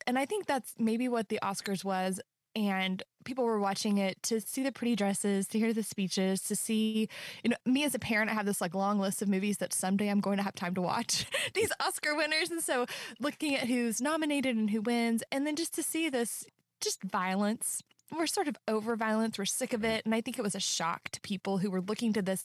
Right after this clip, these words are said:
Speaker 1: as a place to escape.
Speaker 2: Yeah.
Speaker 1: And then it ended up being just another negative place for us.
Speaker 2: Yeah. You know, and, and as,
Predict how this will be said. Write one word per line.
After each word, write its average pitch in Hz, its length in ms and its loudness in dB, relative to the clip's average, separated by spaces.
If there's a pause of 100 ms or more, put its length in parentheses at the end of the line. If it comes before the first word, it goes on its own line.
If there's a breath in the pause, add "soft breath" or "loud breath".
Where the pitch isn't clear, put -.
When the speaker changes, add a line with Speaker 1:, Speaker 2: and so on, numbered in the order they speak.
(120)
Speaker 1:
as 185 100 -4
a 180 60 -2
place 180 260 -2
to - 100 -4
escape. 170 560 -4 (240 loud breath)
Speaker 2:
Yeah. - 140 -14
Speaker 1:
And 247 100 4
then 226 100 6
it 214 140 0
ended 208 240 2
up 190 140 -2
being 196 180 2
just 185 340 -4
another 190 680 2 (240 soft breath)
negative 196 760 4 (180)
place - 300 -8
for - 160 -6
us. - 440 -8
Speaker 2:
Yeah. 73 60 -20 (640 loud breath)
You 180 80 2
know, 170 80 4
and, 156 180 -2
and 147 360 -4
as, 127 420 -2